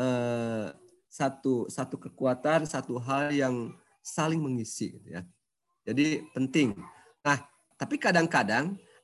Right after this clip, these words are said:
ada yang lupa organisasi terus diurus sampai lupa bahwa dia itu kuliah. Itu juga banyak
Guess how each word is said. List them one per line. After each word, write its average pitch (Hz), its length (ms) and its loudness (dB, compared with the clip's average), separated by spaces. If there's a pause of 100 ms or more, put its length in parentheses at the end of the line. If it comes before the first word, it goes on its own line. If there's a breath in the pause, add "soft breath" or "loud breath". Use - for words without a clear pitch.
(120)
ada 131 320 4
yang 160 240 4
lupa 190 560 4 (720)
organisasi 175 1120 4
terus 180 240 4
diurus 156 480 4
sampai 254 320 0
lupa 262 240 2
bahwa 208 240 4
dia 208 220 4
itu 262 100 -8
kuliah. 208 480 4 (400)
Itu - 160 0
juga 220 160 6
banyak 214 400 6